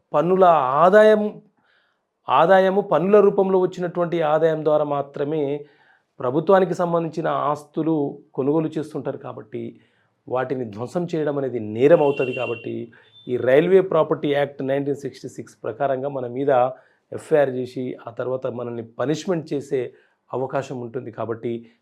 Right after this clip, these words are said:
రైల్వేకి సంబంధించిన ఏ అంశాలను, ఏ విద్రోహ చర్యలు పాల్గొన్నా కూడా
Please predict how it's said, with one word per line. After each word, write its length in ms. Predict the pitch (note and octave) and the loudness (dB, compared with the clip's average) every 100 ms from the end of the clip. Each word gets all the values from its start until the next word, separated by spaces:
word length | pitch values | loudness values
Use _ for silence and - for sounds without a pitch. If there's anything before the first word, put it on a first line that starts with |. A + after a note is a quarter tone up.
| _ | _
రైల్వేకి 1300 | - A2 B2 E3 G3 G3 F#3+ G#3 - _ _ _ _ - | -10 -2 4 4 6 8 6 4 -6 _ _ _ _ -4
సంబంధించిన 840 | D#3 D3+ D3 C#3+ D3 C#3 C3+ B2 - _ _ _ - | -4 -2 -4 -4 -4 -4 -2 -4 -10 _ _ _ -8
ఏ 300 | B2 D#3+ G3 | 4 8 10
అంశాలను, 680 | F#3 F#3 F#3 F3 E3 - | 8 4 2 2 0 -4
ఏ 440 | C3 D#3 F3+ F#3+ F#3+ | 0 6 8 8 6
విద్రోహ 500 | - C3+ C#3 F3+ F#3 F3+ | 2 -4 2 4 4 2
చర్యలు 200 | D#3+ D#3+ | -2 -2
పాల్గొన్నా 440 | - C#3 C#3 C3+ | -2 -2 -2 -6
కూడా 460 | B2+ - D#3+ A3+ - | -8 -4 2 2 2